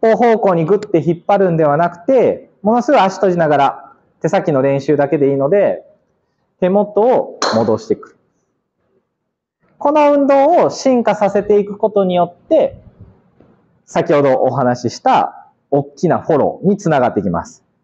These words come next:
少し段階的にお見せしていきますね。まずは手だけでいいです。これ。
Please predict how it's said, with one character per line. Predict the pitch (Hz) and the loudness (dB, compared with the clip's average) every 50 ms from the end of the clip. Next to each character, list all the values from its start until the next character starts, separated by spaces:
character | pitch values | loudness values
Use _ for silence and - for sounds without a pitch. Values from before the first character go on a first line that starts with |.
| _ _ _ - | _ _ _ -6
少 | - 349 | -4 -2
し | 330 - - | 0 0 0
段 | 175 170 175 180 175 | 0 0 0 0 0
階 | 180 175 175 170 | 0 0 0 0
的 | 170 156 175 160 | 0 0 0 0
に | 151 | 0
お | 147 | 0
見 | 143 143 | 0 -2
せ | 143 - 139 | 0 -2 -2
し | - - | 0 0
て | 135 | -2
い | 120 | -2
き | - 120 | 0 -2
ま | 120 120 | -4 -4
す | - - | -4 -6
ね。 | 90 90 - | -12 -14 -6
ま | 185 262 330 339 | -2 0 0 2
ず | 285 330 | 2 2
は | 330 311 | 2 2
手 | 320 - 202 | 0 0 0
だ | 202 202 202 | 0 0 0
け | - 196 | 0 0
で | 190 190 185 | 2 4 4
い | 170 | 4
い | |
で | 127 104 95 | 2 2 0
す。 | - - - - - - - - _ _ _ _ _ _ _ _ _ _ _ _ _ _ | -2 -6 -8 -8 -10 -14 -18 -20 _ _ _ _ _ _ _ _ _ _ _ _ _ _
こ | _ 107 | _ -4
れ。 | 92 - - | -4 -4 -6